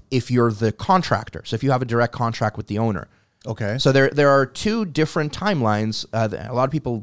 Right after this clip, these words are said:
Speaker 1: don't realize this, and then they think they're, they're out of rights, but actually they're not. So if you're a contractor, meaning you, it, that you are the party that has a contract with the owner.
Speaker 2: Yes.
Speaker 1: That, that is the definition of contractor under the, under the act.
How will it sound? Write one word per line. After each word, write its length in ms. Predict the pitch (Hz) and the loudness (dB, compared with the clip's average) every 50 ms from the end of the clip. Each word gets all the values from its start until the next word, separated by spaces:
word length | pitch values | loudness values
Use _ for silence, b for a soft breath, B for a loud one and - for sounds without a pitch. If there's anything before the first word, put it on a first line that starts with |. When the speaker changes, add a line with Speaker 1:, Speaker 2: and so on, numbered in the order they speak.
| 110 - | -8 -8
Speaker 1:
don't 140 | - 101 110 | -8 -6 -2
realize 480 | 165 233 202 143 113 101 104 107 107 | 0 2 2 4 4 2 2 0 -2
this, 220 | 110 113 110 - 107 | -2 -4 -4 -4 -6
and 100 | 101 98 | -8 -8
then 80 | 95 | -8
they 80 | 98 98 | -8 -8
think 220 | - 110 101 - | -8 -10 -10 -8
they're, 160 | 98 95 90 - _ | -8 -8 -8 -8 _
they're 120 | - 92 | -6 -2
out 140 | 104 120 120 | 0 0 0
of 100 | 110 101 | 0 -2
rights, 200 | 101 101 98 - | -2 -4 -4 -6
but 120 | - - - | -10 -18 -20
actually 260 | 131 - - - - | -20 -20 -18 -16 -14
they're 120 | - 95 92 | -12 -10 -4
not. 360 | 110 135 131 113 - - B B B B B B B B B | 0 2 2 2 2 0 B B B B B B B B B
So 320 | - 147 135 131 117 - B B B B | 6 6 8 8 6 4 B B B B
if 160 | 147 - - | -4 -2 2
you're 160 | 175 247 302 | 2 2 2
a 40 | 302 | 0
contractor, 800 | - - 190 170 165 165 - 127 107 98 - - 117 123 156 160 | 0 0 2 2 2 2 2 2 2 2 2 0 0 0 0 0
meaning 300 | 120 123 123 120 117 113 | 0 2 2 2 2 0
you, 380 | 107 117 127 131 127 123 113 - - _ _ _ _ _ _ _ | 0 0 0 0 0 -2 -4 -8 -14 _ _ _ _ _ _ _
it, 140 | 120 120 110 | -8 -2 -2
that 320 | 143 - 131 113 - 120 | -2 -2 -2 -6 -12 -8
you 220 | 113 123 147 151 - | -4 -2 -2 0 2
are 240 | - 135 135 135 - | 4 6 6 4 4
the 160 | 110 110 131 | 0 -4 -2
party 480 | - - - 165 190 185 185 180 165 156 | 0 2 4 4 4 2 0 -2 -4 -2
that 160 | 135 135 123 - | -2 -2 -2 0
has 220 | 143 135 131 - | 0 0 0 0
a 120 | 98 120 | -2 -6
contract 520 | - - 127 127 131 - - 120 117 - - | -4 -2 -2 -2 -2 -2 -2 -2 -2 -2 -2
with 280 | 117 120 127 123 - | 0 0 0 0 0
the 140 | - 120 117 | 0 0 0
owner. 320 | 117 117 104 90 78 - _ _ _ | 0 0 0 -2 -6 -8 _ _ _
Speaker 2:
Yes. 140 | - - - | -20 -12 -4
Speaker 1:
That, 160 | - 127 120 - - - - _ | -2 -2 -2 -2 -6 -14 -14 _
that 180 | - 127 131 135 | -4 -2 -2 -2
is 120 | 131 117 | -2 -2
the 80 | 120 110 | -2 -2
definition 480 | 123 117 - - 113 110 107 - 113 | 0 0 0 0 -2 -4 -2 -4 -6
of 80 | 101 - | -4 -2
contractor 520 | - 101 101 98 - 92 92 - - 95 | -2 -2 -2 -4 -6 -10 -12 -10 -8 -6
under 220 | 92 90 90 92 90 | -6 -6 -6 -6 -8
the, 260 | 90 90 90 87 87 92 | -8 -8 -8 -8 -8 -8
under 240 | 92 95 95 92 90 | -8 -8 -8 -6 -4
the 100 | 98 95 | -2 -2
act. 300 | 90 85 - - - | -2 -2 -4 -8 -14